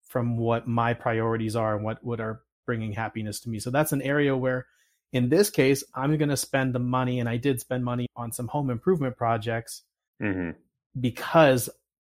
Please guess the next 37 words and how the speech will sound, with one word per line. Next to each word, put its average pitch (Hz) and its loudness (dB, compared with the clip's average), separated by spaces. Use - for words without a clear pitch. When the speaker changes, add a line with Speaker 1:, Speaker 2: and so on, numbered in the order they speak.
Speaker 1:
I 123 0
consciously 139 -2
wanted 120 -2
to 113 -8
spend 120 -6
more 120 -2
of 113 -2
my 117 -2
other 117 0
time 113 -6
on 110 -4
different 107 -8
things 101 -10
that - -4
were 110 -4
bringing 107 -2
me 104 -4
happiness. 101 -8
Speaker 2:
Yeah. 92 4
Speaker 1:
Now, 139 2
in 143 2
five 156 8
years, 160 6
that 131 2
might 127 0
change, 131 -2
where 117 -2
I 123 6
love 147 6
to 123 -2
learn 127 0
new 123 0
projects 131 2
and 123 -4
learn 127 -2
new 120 -4
skills, 131 0